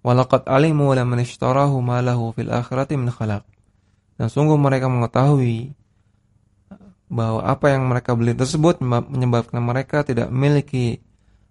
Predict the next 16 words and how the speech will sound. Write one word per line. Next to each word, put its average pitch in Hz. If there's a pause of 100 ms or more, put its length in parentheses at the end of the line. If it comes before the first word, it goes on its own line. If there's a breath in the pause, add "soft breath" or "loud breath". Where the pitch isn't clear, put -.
khalaq, 165
tidak 123
memiliki 127
keuntungan 131
kebaikan 127
di 120
akhirat. 110 (1600)
Dan 123
juga 156
ayat 156
yang 143
kita -
sebutkan 143
di 143
awal 143
tadi 151